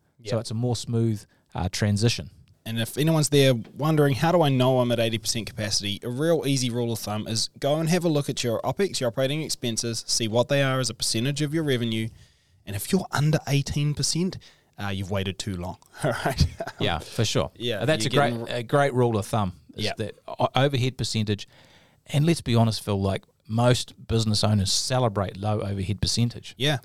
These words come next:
Speaker 1: which
Speaker 2: because
Speaker 1: is
Speaker 2: accountants will tell you, you know, <laughs> "Save money
Speaker 1: Oh.
Speaker 2: on your overheads and you make more profit." I'm like, "Yeah, and you ruin your life. Uh, you can't just <laughs> grow your business with that higher overhead and now you make more profit and you get your time back." But hey, look, we digress.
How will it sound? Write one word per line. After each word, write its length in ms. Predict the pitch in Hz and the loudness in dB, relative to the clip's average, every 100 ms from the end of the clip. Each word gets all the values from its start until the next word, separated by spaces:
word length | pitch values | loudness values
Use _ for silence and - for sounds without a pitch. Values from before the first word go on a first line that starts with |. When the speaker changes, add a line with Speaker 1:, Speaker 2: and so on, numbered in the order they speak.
| - | -4
Speaker 1:
which 120 | 117 | -2
Speaker 2:
because 120 | 120 | 2
Speaker 1:
is 280 | 123 110 - | 2 2 0
Speaker 2:
accountants 460 | 127 143 143 139 123 | -2 0 2 2 0
will 80 | 117 | 0
tell 220 | 123 139 | 2 4
you, 220 | 123 104 - | 4 0 -4
you 120 | 110 | -4
know, 80 | 110 - | -4 -4
<laughs> 120 | - | -6
"Save 280 | - - 165 | 0 4 4
money 220 | 160 156 | 4 4
Speaker 1:
Oh. 40 | 143 | 2
Speaker 2:
on 80 | |
your 160 | 135 160 | 6 6
overheads 300 | 160 131 123 | 6 4 2
and 80 | 123 | 2
you 80 | 123 | 2
make 200 | 139 110 | 2 2
more 180 | 123 | -4
profit." 320 | - 165 156 113 | 0 0 2 0
I'm 120 | 110 | 0
like, 180 | 110 - | -2 -4
"Yeah, 320 | 120 127 123 120 | -2 2 4 4
and 140 | 123 120 | 4 2
you 100 | 113 | 2
ruin 260 | 123 123 | 2 2
your 140 | 120 107 | 2 2
life. 500 | 110 117 113 113 - - | 0 0 -2 -4 -8 -8
Uh, 400 | 120 123 120 117 | -2 0 2 0
you 160 | 131 135 | -2 -6
can't 240 | - 123 113 | -4 -6 -4
just 200 | 123 - | -6 -6
<laughs> 120 | - | -2
grow 120 | 135 | 0
your 180 | 143 131 | 2 0
business 400 | 127 147 135 127 | 0 0 0 -2
with 100 | 117 | -4
that 140 | 110 | -4
higher 320 | 76 113 117 110 | -4 -4 -2 -2
overhead 360 | 117 113 120 | -2 -2 -2
and 100 | 113 | -2
now 100 | 117 | -4
you 120 | 120 117 | -4 -4
make 180 | 117 98 | -4 -4
more 200 | 127 120 | -6 -4
profit 320 | 123 113 107 | -4 -2 -2
and 160 | 147 | -2
you 80 | 127 | -2
get 140 | 113 95 | -4 -4
your 100 | 104 | -6
time 240 | 113 101 | -6 -8
back." 140 | 101 - | -8 -8
But 160 | 95 90 | -6 -4
hey, 140 | 107 | -4
look, 180 | 104 - - - - | -6 -8 -14 -20 -18
we 140 | - 113 | -10 -6
digress. 640 | 104 98 95 95 - - | -4 -4 -6 -6 -6 -6